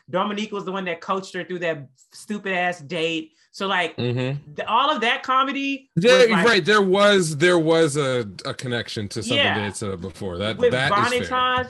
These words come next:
Speaker 1: like, running into Roland and Homeboy and, like, telling them that stuff and then being weird about it, I'm just kinda like, um, I kinda don't believe this because I have a feeling that Homeboy knows who the fuck you are. So, like, if it had broken out into a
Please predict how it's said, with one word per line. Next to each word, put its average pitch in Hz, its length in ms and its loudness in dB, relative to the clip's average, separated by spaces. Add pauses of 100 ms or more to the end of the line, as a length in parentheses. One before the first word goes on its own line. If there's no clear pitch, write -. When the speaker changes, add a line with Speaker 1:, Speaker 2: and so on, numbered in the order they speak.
(100)
Speaker 1:
like, 190 240 -6
running 185 420 -6
into 190 220 -8
Roland 185 600 -6
and 156 140 -10
Homeboy 190 840 -8
and, 160 80 -8
like, 151 180 -10
telling 190 280 -6
them 185 100 -10
that 185 140 -8
stuff 196 280 -6
and 175 80 -10
then 165 140 -8
being 175 300 -8
weird 180 240 -6
about 180 220 -4
it, - 100 -2
I'm 180 40 -10
just 185 160 -18
kinda 196 180 -4
like, 196 340 -6 (760)
um, 233 520 0 (1040)
I 196 80 0
kinda 254 400 -2
don't 202 260 -2
believe 180 400 -4
this 220 380 -2
because 190 260 -6
I 180 180 0
have 202 280 -4
a 202 80 -8
feeling 190 320 -8
that 156 180 -6
Homeboy 180 440 -4
knows 156 220 -6
who 165 80 -10
the 143 100 -10
fuck 151 260 -10
you 156 160 -8
are. 143 520 -4 (140)
So, 240 160 0
like, 226 180 0
if 269 200 -4
it 320 80 2
had 233 160 0
broken 226 340 -2
out 220 200 -2
into 190 220 -8
a 160 40 -8